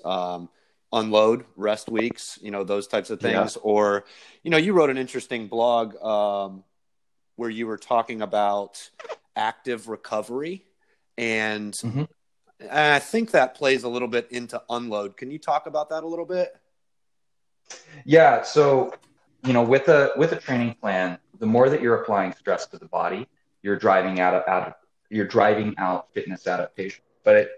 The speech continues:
Speaker 2: there's only so much you can do before you start, um, pushing, pushing the system a little too hard, and you run the risk of getting yourself into either an overtrained state or simply fatigue so high that your risk of injury becomes a little too high for,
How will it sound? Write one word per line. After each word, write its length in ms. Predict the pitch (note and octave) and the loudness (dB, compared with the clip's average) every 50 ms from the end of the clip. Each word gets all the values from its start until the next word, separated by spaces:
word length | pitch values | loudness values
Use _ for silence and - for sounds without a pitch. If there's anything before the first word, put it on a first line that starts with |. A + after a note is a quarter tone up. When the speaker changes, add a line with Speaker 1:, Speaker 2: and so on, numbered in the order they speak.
| _ | _
Speaker 2:
there's 180 | - A2+ A2 A2+ | 0 2 2 4
only 200 | C3 C3+ D3 C#3+ | 4 4 2 2
so 180 | - - C#3+ B2+ | 0 0 0 2
much 200 | B2+ B2 A#2+ - | 2 0 -2 -4
you 80 | A2 | -6
can 140 | - G#2+ F2+ | -6 -6 -4
do 220 | F2 G#2 G#2 G2+ | -4 -2 -2 -2
before 300 | F2+ E2+ - - G2 F2+ | -2 -2 -4 -4 -2 -2
you 100 | F#2 G2+ | -2 -2
start, 480 | G2+ - - - G2 F#2+ F#2 F#2 - - - - - | -6 -4 -2 0 2 2 2 0 -2 -6 -12 -12 -8
um, 340 | G2 F#2+ F2+ F2 F2+ F2+ F2+ _ _ _ | -6 -4 -4 -4 -4 -8 -12 _ _ _
pushing, 500 | - C#3+ C3 - C3 B2 A2+ A2 A2 - _ | -2 -2 -2 -2 -2 -4 -2 -4 -4 -6 _
pushing 260 | - D3+ C#3+ C#3+ C#3 B2+ | -2 0 0 2 2 2
the 80 | - | 2
system 380 | - - A2 G2+ - A2+ G2+ F#2+ | 2 0 -2 -4 -2 -4 -6 -4
a 20 | |
little 200 | F#2+ F#2+ F#2+ F#2 | -4 -6 -6 -8
too 160 | - F#2+ F2 | -10 -12 -6
hard, 340 | - F#2+ F#2+ G2+ A2 A2 - | -2 0 0 0 0 -2 -4
and 80 | - G2 | -10 -16
you 80 | G2+ - G#2+ | -16 -12 -10
run 160 | G#2 G#2 G2 | -8 -6 -4
the 80 | G2 | -2
risk 260 | F#2+ F#2+ F2+ - - - | 0 0 0 -2 -4 -12
of 100 | E2 _ | -16 _
getting 160 | F2+ F2+ F2+ | -8 -8 -6
yourself 380 | F2 E2+ - - F2 E2+ E2 - | -6 -8 -8 -8 -8 -8 -8 -8
into 180 | E2+ D#2+ - F2 | -12 -12 -10 -10
either 320 | F2 F2 F#2 F#2 F2 F2 | -10 -8 -8 -6 -6 -4
an 100 | F2+ F#2+ | -2 0
overtrained 480 | G#2 G#2+ G#2+ G#2+ - - G#2+ G2+ F#2+ F2 | 0 0 0 -2 -4 -4 -4 -2 -2 -4
state 380 | - _ - - F2 F2 - - _ _ _ _ _ _ _ _ - | -4 _ -2 -2 -2 -2 -6 -10 _ _ _ _ _ _ _ _ -6
or 60 | G#2+ | -4
simply 340 | G#2+ - C3+ - B2 A#2+ A2+ | -2 0 0 0 0 0 -2
fatigue 340 | - - - A#2+ G#2+ G2+ - | -2 -4 -4 -2 -2 -2 -2
so 180 | - G#2 F#2+ | 0 0 0
high 220 | F#2 F#2 F2 E2+ F2 | 2 4 4 4 4
that 160 | - F#2 F#2 | 2 0 -2
your 120 | F#2+ F#2+ | -4 -6
risk 200 | F#2 F2+ F2 - | -10 -10 -12 -12
of 100 | F#2 E2+ | -14 -20
injury 380 | F2 E2+ E2+ - F2 E2+ E2+ E2+ | -20 -20 -18 -16 -14 -14 -14 -16
becomes 500 | F2+ F2+ _ - F2+ E2+ E2 E2 D#2+ - _ _ _ _ _ _ _ - | _ _ _ -12 -10 -10 -10 -10 -12 -14 _ _ _ _ _ _ _ -2
a 80 | F#2 | 0
little 220 | F#2+ G2+ G#2 G2 - | 0 2 2 0 0
too 220 | - A2+ G2+ F#2 - | -2 -4 -8 -2 0
high 240 | F#2+ F2 F2 E2+ E2 | 0 2 2 0 -2
for, 500 | - - F2+ F2 E2+ E2+ E2 E2+ E2+ | -4 -6 -6 -4 -4 -4 -4 -6 -8